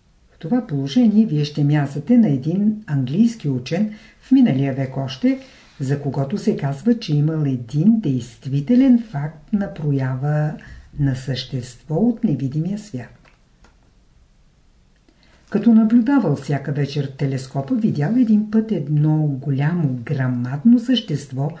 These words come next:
което се движило полека. Той наблюдавал една вечер, втора, трета,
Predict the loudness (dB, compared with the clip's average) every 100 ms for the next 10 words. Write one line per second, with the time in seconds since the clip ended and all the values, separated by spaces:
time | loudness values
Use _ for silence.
0 | -20 -20 -20 _ _ -8 -6 -4 -6 0
1 | -2 0 -6 -6 -6 -8 -4 -6 -6 -2
2 | -2 -2 -6 -14 -20 _ _ _ _ _
3 | _ _ _ _ _ _ _ _ _ _
4 | _ 0 2 4 0 -4 -4 -4 -4 -6
5 | -6 -6 -4 2 2 4 0 0 -4 -6
6 | -8 _ -12 -6 -4 -4 -4 -4 -6 -10
7 | -6 -6 -6 -8 -6 -6